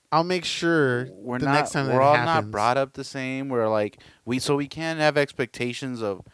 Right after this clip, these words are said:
Speaker 2: what other people are gonna do that we would do, because that's just not realistic. Like,
Speaker 1: Yeah.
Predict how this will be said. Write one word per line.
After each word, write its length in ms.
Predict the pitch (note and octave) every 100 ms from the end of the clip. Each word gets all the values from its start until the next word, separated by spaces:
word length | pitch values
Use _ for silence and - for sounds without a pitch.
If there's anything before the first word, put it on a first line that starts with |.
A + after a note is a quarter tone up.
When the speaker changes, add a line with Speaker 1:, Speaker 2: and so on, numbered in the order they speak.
| _ -
Speaker 2:
what 180 | A2 G#2
other 220 | A2+ B2
people 320 | - B2+ B2
are 100 | A2+
gonna 220 | G#2+ G#2+ G2
do 300 | F#2 G#2 A2
that 220 | G2 E2+
we 180 | F2 B2+
would 240 | C#3 E2+
do, 180 | - B1 D2
because 280 | E2+ G#2+
that's 220 | F#2 F2+ -
just 200 | A2+ -
not 160 | A2+
realistic. 680 | G2+ G#2 F2+ G#2+ - - D2+
Like, 140 | E2+ E2
Speaker 1:
Yeah. 240 | A3+ F#3